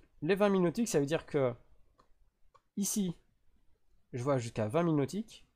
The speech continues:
Ça, c'est zéro. Je peux me repérer avec les crans qui sont à droite ici. Donc vingt milles nautiques, c'est ici. Donc si je mets mon curseur ici, mon curseur il est, merde. Donc ouais,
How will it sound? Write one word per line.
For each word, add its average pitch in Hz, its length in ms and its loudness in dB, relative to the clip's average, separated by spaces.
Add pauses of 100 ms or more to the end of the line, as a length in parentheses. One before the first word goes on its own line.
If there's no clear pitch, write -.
(320)
Ça, - 480 -2 (160)
c'est - 280 -2
zéro. 143 480 -2 (420)
Je - 80 -20
peux 147 80 -2
me 127 60 0
repérer 147 240 -2
avec 143 160 -4
les 123 80 -4
crans 147 200 -6
qui 127 120 -8
sont 104 120 -6
à 104 40 -4
droite 127 240 -6
ici. 190 240 -10 (500)
Donc 135 260 -4 (320)
vingt 165 160 2
milles 190 140 6
nautiques, 185 300 2
c'est - 180 -6
ici. 160 280 -4 (760)
Donc - 140 -6
si 180 80 -2
je 151 40 -2
mets 175 80 6
mon 165 120 4
curseur 156 300 2
ici, 208 300 0 (260)
mon 135 120 -2
curseur 190 340 0
il 156 120 0
est, 185 80 -4
merde. 110 240 -4 (800)
Donc - 120 -8
ouais, 120 140 -2